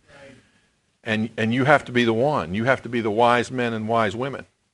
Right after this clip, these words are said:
Speaker 2: In, in, in, in South, in a little elementary school, they have this new club. They got, they got the, they got 'em building with Legos and got,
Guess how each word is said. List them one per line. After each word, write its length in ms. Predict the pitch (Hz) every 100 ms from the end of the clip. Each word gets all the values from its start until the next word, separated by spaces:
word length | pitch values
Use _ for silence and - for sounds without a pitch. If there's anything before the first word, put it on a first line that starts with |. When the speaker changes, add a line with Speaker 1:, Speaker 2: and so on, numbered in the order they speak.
| _ _ _ _ _ _ _ _ _ _ _ -
Speaker 2:
In, 260 | 123 117 120
in, 240 | 127 117 113
in, 340 | 117 107 107
in 440 | 113 110 107 101 107 _ _ _ _ -
South, 420 | - 147 139 127 123
in 80 |
a 60 | 113
little 280 | 113 110 101 -
elementary 460 | 123 120 127 123 104
school, 280 | - 120
they 140 | 117 110
have 160 | 113
this 180 | 101 -
new 100 | 120
club. 320 | 101 135 127
They 100 | 110
got, 240 | 101 123 98
they 40 |
got 140 | 120 113
the, 100 | 110
they 220 | 101 107
got 160 | 107
'em 260 | 107 92 101
building 280 | 117 113 107
with 100 | 101
Legos 720 | 107 117 123 120 113 120 120
and 180 | 98 95
got, 300 | 107 98